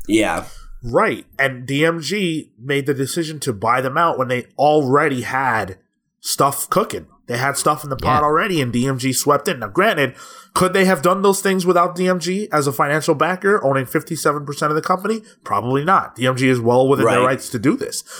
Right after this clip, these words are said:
Speaker 2: But my question is, is it smart to make a move that, look, we're not, we're not there. But I'm, I'm, I'm thinking, right, that maybe this move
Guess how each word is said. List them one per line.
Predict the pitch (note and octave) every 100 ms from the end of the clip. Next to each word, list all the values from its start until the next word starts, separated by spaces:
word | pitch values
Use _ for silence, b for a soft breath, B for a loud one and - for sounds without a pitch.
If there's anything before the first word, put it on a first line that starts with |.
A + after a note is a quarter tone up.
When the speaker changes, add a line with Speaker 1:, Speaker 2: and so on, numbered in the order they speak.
| B -
Speaker 2:
But | C#3
my | D#3+
question | G#3+ F3+ C#3 C#3+ C3+
is, | C3 B2 B B -
is | D3+ D#3
it | C#3
smart | - D3+ F#3+ F3 - -
to | C3+
make | B2+ D3 D3
a |
move | C#3 G3 - D3 B2 B B B
that, | B2 C3 -
look, | C#3 C3+ -
we're | A2 D3+
not, | D#3+ C#3 -
we're | B2+
not | E3 A#2+ A#2
there. | E3 G#2+ - B -
But | C#3+ -
I'm, | A#3 G3+ -
I'm, | G#3 B3 - -
I'm | B3+
thinking, | A3+ G#3 E3 D3 C3+ - _
right, | D3+ E3 - _ _
that | B2+ D3 C#3+
maybe | E3+ G3 E3+ D3+ - -
this | A#2+ E3+ C3+
move | C#3+ D#3 A#3+ B3